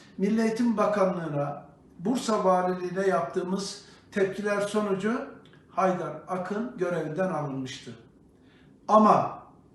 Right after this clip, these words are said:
duydum ki bugün Haydar Akın yeniden göreve iade edilmiş. Buradan Milli Eğitim Bakanı Mahmut Özer'e soruyorum.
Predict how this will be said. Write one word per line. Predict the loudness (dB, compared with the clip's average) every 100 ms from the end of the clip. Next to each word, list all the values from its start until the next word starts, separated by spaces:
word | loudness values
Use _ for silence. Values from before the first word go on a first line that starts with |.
| -20 -20 -20 -20 -10
duydum | -2 0 2 0 0
ki | 2 2
bugün | 0 -2 -2 -4 -8 -18 -14
Haydar | 0 2 2 2
Akın | -2 -2 -2
yeniden | 0 2 0 -2 -4
göreve | -4 -2 0 0 0
iade | 0 0 -2
edilmiş. | -6 -6 -8 -16 -20 -20 -20 -20 -18 0
Buradan | 2 6 6 4
Milli | 4
Eğitim | 2 2 2
Bakanı | 2 2 2 2 0
Mahmut | 0 2 2 0
Özer'e | -2 -4 -2 -2
soruyorum. | -2 -4 -2 -2 -4 -8